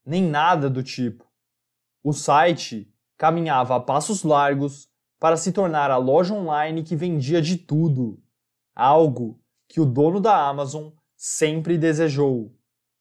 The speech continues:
Jeff Bezos chegou inclusive a se encontrar com o fundador do eBay, Pierre Omidyar,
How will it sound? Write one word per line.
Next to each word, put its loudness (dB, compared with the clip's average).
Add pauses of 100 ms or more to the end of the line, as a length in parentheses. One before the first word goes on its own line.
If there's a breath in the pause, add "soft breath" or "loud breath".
(440)
Jeff 2
Bezos -2 (140)
chegou 2
inclusive 0
a 2
se -6
encontrar 0
com -4
o -2
fundador 0
do 0
eBay, 0 (300)
Pierre 2 (200)
Omidyar, 0